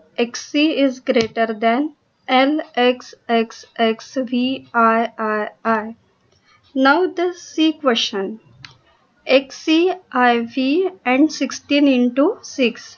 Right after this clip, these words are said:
Here the multiplication of two numbers is given here.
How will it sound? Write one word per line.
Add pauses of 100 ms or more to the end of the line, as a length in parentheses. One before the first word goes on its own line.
(140)
Here
the
multiplication
of (300)
two
numbers (320)
is
given
here.